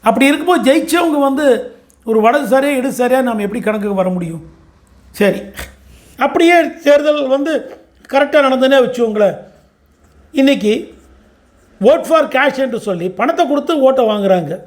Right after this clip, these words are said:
அப்போ வாக்களிக்கக்கூடிய மக்கள் சித்தாந்தத்தை எல்லாம் யோசனை பண்ணி, சித்தாந்தத்தை புரிந்து கொண்டு, அரசியலை புரிந்து கொண்டு, யார் நல்லவர் கெட்டவர் என்று தெரிந்து கொண்டு அப்படியா வாக்களிக்கிறாங்க? காசு கொடுக்குறாங்க, ஓட்டை போடுறாங்க.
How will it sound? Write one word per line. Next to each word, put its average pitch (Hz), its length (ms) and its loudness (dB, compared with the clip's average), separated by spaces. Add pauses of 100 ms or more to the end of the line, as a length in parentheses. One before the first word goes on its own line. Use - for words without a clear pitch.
(440)
அப்போ 254 220 4
வாக்களிக்கக்கூடிய 339 800 2
மக்கள் 262 300 -2
சித்தாந்தத்தை 339 680 -2
எல்லாம் 294 380 2 (580)
யோசனை 269 380 2
பண்ணி, 247 240 -2
சித்தாந்தத்தை 285 600 0
புரிந்து 262 380 -4
கொண்டு, 233 260 0
அரசியலை 269 480 0
புரிந்து 247 360 -2
கொண்டு, 214 540 -2 (400)
யார் 233 320 2
நல்லவர் 277 440 2
கெட்டவர் 262 280 0
என்று 233 160 -4
தெரிந்து 233 320 -2
கொண்டு 214 600 -2 (220)
அப்படியா 294 380 0
வாக்களிக்கிறாங்க? 277 760 0 (600)
காசு 220 340 2
கொடுக்குறாங்க, 262 420 2
ஓட்டை 247 300 2
போடுறாங்க. 208 520 -2